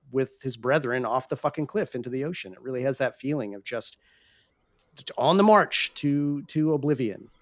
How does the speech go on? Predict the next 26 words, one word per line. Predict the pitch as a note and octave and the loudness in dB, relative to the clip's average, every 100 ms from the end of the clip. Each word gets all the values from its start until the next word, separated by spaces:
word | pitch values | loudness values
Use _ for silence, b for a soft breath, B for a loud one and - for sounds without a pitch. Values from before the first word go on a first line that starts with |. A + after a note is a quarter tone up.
| B2+ | -8
Um, | A#2+ A2 G#2 G#2 _ _ _ _ - | -4 -4 -6 -12 _ _ _ _ -2
yeah, | D#3 A2 | 2 2
like | B2 D3 | 0 -2
I | |
said, | - D#3 | 2 0
the | C3+ | 0
double | A#2+ D3 D3 | 0 2 0
drumming | A#2+ C#3+ C#3+ C#3+ C#3 | 0 2 2 0 -2
is | A#2+ A2 | -6 -8
just | - A2 - | -8 -10 -4
aces. | D3 C#3+ D3 C#3+ C3+ - b b b b - | -4 -2 -4 -6 -8 -12 b b b b -4
Uh, | B2+ A#2 A#2 - | -2 0 -2 -6
I, | A#2+ A#2+ - | -8 -6 -6
I | |
think | C3+ | -6
it | A#2+ | -6
plays | - C#3 A#2+ A2+ | -2 0 0 -2
really | A#2 E3 F3 D#3+ | -4 2 2 2
well | C3 D3 D3 D3 | 4 4 6 4
off | B2+ - | 0 -4
the | |
primary | B2+ D3 C#3+ C3+ A#2 | -8 -2 0 0 -2
bass | G#2 C3 D#3+ E3+ | -2 -2 -2 -2
riff | F3+ F3+ | -4 -2
in | F3+ | 0
this. | F#3 G3 - - | 0 0 -4 -12